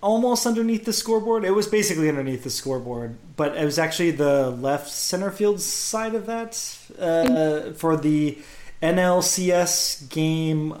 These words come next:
Speaker 1: oh, I can't remember now, four or five in two thousand two. And I remember the game was great. I just remember that J T Snow hit a, a triple,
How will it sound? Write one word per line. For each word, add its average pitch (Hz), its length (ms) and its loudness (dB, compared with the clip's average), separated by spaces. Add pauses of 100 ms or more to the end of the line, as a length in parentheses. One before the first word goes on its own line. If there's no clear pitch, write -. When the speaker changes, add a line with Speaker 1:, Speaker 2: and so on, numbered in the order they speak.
(220)
Speaker 1:
oh, 165 180 -2
I 156 60 2
can't 151 220 -4
remember 139 240 0
now, 120 180 -2
four 156 500 0
or 156 60 4
five 156 600 0 (480)
in 151 280 2
two 170 200 -2
thousand 160 500 2
two. 208 480 0 (340)
And 160 380 2
I 160 380 2
remember 180 720 2 (560)
the 170 80 2
game 196 240 2
was 180 140 2
great. 185 500 0 (140)
I 156 140 0
just 175 200 0
remember 175 280 0
that 151 200 2
J 160 140 2
T 160 140 -2
Snow 156 280 0
hit 151 400 -2
a, 135 260 -2 (100)
a - 20 -2
triple, 208 640 -2